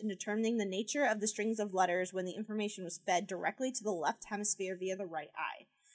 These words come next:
Apparently, the brain has difficulties processing information that has to travel long distances. Researchers didn't compare both eye exposure to single eye exposure.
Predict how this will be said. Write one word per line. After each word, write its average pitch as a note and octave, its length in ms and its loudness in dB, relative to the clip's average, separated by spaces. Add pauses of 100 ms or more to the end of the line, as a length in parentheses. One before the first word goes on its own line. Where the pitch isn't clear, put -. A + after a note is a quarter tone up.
(160)
Apparently, G3 560 4
the G#3 120 -2
brain G#3 240 2
has A3+ 120 2
difficulties B3+ 520 0
processing G#3 520 0
information F#3 540 -4
that E3 160 -4
has F3+ 180 -2
to G#3 80 -2
travel E3+ 360 0
long D#3+ 180 -6
distances. - 760 -8 (1900)
Researchers E4 520 6
didn't E4+ 240 2
compare E4 300 8
both A3+ 280 8
eye G#3 200 10
exposure G#3 500 4
to A3 160 -2
single G#3+ 260 4
eye B2 140 6
exposure. - 580 -4